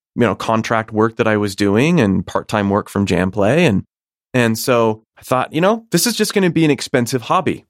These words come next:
for a little bit. And instead of buying, you know, tools or cars or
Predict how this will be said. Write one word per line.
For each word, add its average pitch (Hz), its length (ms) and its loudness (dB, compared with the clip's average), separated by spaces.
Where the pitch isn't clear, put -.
for 113 160 2
a 101 40 2
little 98 200 2
bit. 85 280 -2
And 117 360 2
instead 123 360 0
of 131 200 -4
buying, 120 580 0
you 123 100 2
know, 107 280 2
tools 135 560 2
or 123 80 -2
cars 120 680 0
or 107 320 2